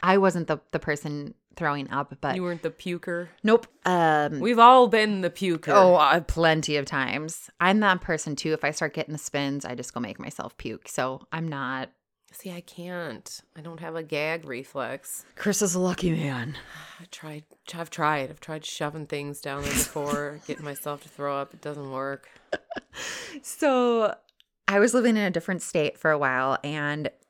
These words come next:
Speaker 1: my ex had, um, decided, I don't remember if it was a birthday or what it was, but we were having some people, like, my friends, come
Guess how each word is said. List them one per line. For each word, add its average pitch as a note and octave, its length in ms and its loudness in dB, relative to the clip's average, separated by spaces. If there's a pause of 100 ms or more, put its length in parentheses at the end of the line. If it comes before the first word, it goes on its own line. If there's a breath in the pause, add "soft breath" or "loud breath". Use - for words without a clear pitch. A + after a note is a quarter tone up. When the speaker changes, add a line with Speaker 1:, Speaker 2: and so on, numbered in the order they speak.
(220)
Speaker 1:
my D3 320 -2
ex G3 640 -2
had, D3 540 -4 (440 loud breath)
um, D3+ 340 -10
decided, D3 580 -4 (120)
I - 60 -10
don't A3+ 140 -4
remember A3 180 2
if D#3+ 100 -10
it D3 40 -6
was C#3 100 -8
a A#3 60 -6
birthday A#3+ 720 -2
or F#3 120 -2
what D#3 200 0
it D#3 100 -2
was, C#3+ 540 -2
but E3+ 120 -2
we F3+ 100 2
were F3 60 2
having E3+ 360 -2
some D#3 200 -8
people, D3+ 720 0 (100)
like, D3 220 -4
my E3 220 -2
friends, D3 400 -2
come D3 480 -6